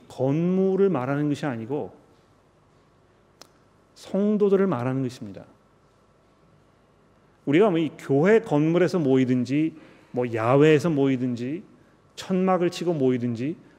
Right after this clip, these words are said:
아무런 문제가 되지 않습니다. 우리가 마치 뭐 이 하나님께 훌륭한 건물을 지어 드려야 하는 것처럼, 아, 마치 구약 시대에 이 다윗이 하나님께 성전을 지어 드려야 되겠다고 생각을 했던 것처럼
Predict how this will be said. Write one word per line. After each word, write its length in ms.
아무런 880
문제가 360
되지 200
않습니다. 440
우리가 260
마치 340
뭐 200
이 180
하나님께 540
훌륭한 720
건물을 520
지어 300
드려야 380
하는 220
것처럼, 480
아, 100
마치 680
구약 240
시대에 420
이 240
다윗이 580
하나님께 600
성전을 720
지어 240
드려야 340
되겠다고 360
생각을 400
했던 260
것처럼 440